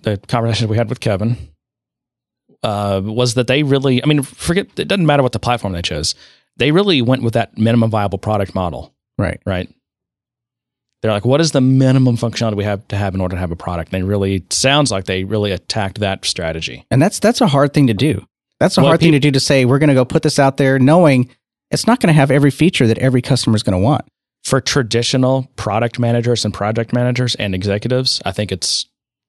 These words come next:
Speaker 1: very difficult, if not impossible.
Speaker 2: Yeah.
Speaker 1: You really, everyone's gotta understand this, the philosophy of the strategy, how business works, how you build stuff nowadays, uh,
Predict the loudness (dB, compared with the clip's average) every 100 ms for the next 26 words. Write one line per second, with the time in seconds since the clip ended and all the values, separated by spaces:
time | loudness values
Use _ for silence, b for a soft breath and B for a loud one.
0 | _ _ _ -6 -2 -2 -2 -4 -6 -6
1 | -6 -6 -6 -6 -6 -6 -6 -4 -2 0
2 | 2 0 0 0 0 0 0 -2 -2 -2
3 | -4 -4 0 2 0 0 0 0 0 -2
4 | -6 _ -6 -2 0 0 -2 -2 -2 -2
5 | -2 -2 -2 -2 -4 _ _ _ _ -6
6 | -2 0 0 0 0 0 0 -2 -4 -2
7 | -2 -2 -2 0 0 0 -2 -4 -4 -4
8 | -4 -4 -6 -4 -6 -10 _ _ _ _
9 | _ _ _ _ _ _ -8 -6 -6